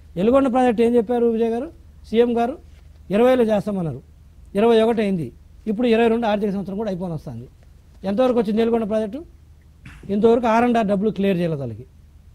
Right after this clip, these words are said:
ఉం? ఇది. So వీళ్ళు ఘనంగా చెప్పుకుంటేది ఇంకోటి ఏంటో తెలుసునా? అమ్మ ఒడి. ఈ, ఈ లాస్ట్ ఇయర్ బడ్జెట్లో పెట్టారు, ఇప్పుడు రివైజ్డ్ ఎస్టిమేట్స్‌లో ఎంత పెట్టారు తెలుసా అమ్మ ఒడికి?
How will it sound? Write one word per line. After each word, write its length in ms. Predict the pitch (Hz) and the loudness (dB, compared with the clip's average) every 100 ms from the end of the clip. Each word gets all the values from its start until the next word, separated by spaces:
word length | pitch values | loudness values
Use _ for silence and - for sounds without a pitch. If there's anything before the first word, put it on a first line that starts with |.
| - - - - - - _ _ - - - - - - - | -20 -20 -20 -20 -20 -20 _ _ -20 -20 -20 -20 -20 -20 -12
ఉం? 100 | 254 - - | -12 -12 -10
ఇది. 200 | 151 143 - - - - | -8 -8 -14 -20 -8 2
So 80 | 269 | 4
వీళ్ళు 240 | 254 262 | 6 4
ఘనంగా 380 | 196 196 269 269 | 4 2 4 6
చెప్పుకుంటేది 460 | 240 214 220 226 | 4 4 -2 0
ఇంకోటి 240 | 214 240 240 | 2 2 2
ఏంటో 160 | 233 | 0
తెలుసునా? 260 | 214 202 247 311 - - 175 | -2 -6 -8 -14 -20 -14 -2
అమ్మ 160 | 233 | 4
ఒడి. 260 | 233 170 135 - - - - - - - - - - - | 4 2 -4 -12 -20 -20 -20 -20 -20 -20 -20 -20 -20 0
ఈ, 60 | 196 | 4
ఈ 300 | 226 226 233 | 4 4 -2
లాస్ట్ 300 | 185 220 247 | 0 0 2
ఇయర్ 120 | 269 269 | 2 2
బడ్జెట్లో 380 | 233 220 214 | 2 2 0
పెట్టారు, 300 | 180 165 123 - | 0 -4 -6 -6
ఇప్పుడు 200 | 202 226 | -2 2
రివైజ్డ్ 320 | 220 269 262 | 4 6 6
ఎస్టిమేట్స్‌లో 440 | 254 247 247 214 226 | 2 2 -2 0 -2
ఎంత 160 | 220 | 0
పెట్టారు 240 | 247 233 208 | 2 0 0
తెలుసా 200 | 214 220 | -2 -2
అమ్మ 120 | 220 | 0
ఒడికి? 320 | 226 202 330 | 0 -2 -4